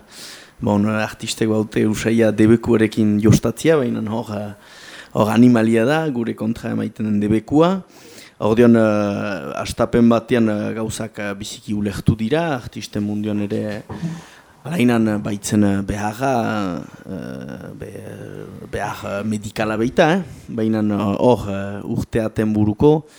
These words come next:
eh, ahengurak hartzen du giote gehiago gaina. Gu-, eh, bon, nik baut txantza, eh, hist-, historiok ondan hainiz momentu untan, eta historiok ondatzia gauza txipie be-, fen, leku txipietan baita,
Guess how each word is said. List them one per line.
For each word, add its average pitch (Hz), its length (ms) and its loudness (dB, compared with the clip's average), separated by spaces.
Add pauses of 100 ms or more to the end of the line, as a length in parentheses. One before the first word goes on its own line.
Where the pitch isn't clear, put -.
(460)
eh, 98 760 -6
ahengurak 107 540 -2
hartzen 113 280 -2
du 113 80 2
giote 110 380 0
gehiago 104 320 -2
gaina. 113 420 0 (240)
Gu-, 110 240 -2
eh, 95 640 -4
bon, 107 240 -6
nik 117 160 4
baut 113 240 4
txantza, 131 480 4
eh, 107 260 0 (480)
hist-, - 280 0
historiok 131 560 6
ondan 135 240 6
hainiz 135 240 4
momentu 123 320 4
untan, 170 260 -2
eta 151 100 0
historiok 135 440 0
ondatzia 127 580 0
gauza 120 300 2
txipie 147 380 2
be-, 123 200 4
fen, 110 260 -2
leku 110 220 -4
txipietan 131 540 2
baita, 156 380 0